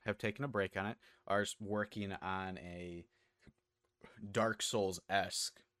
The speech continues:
Dungeons and Dragons, where it is literally down in the dirt, nitty-gritty,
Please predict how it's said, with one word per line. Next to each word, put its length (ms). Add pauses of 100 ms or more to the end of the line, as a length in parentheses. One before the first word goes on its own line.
(120)
Dungeons 460
and 100
Dragons, 580
where 200
it 100
is 300
literally 560 (100)
down 320
in 120
the 80
dirt, 420
nitty-gritty, 1120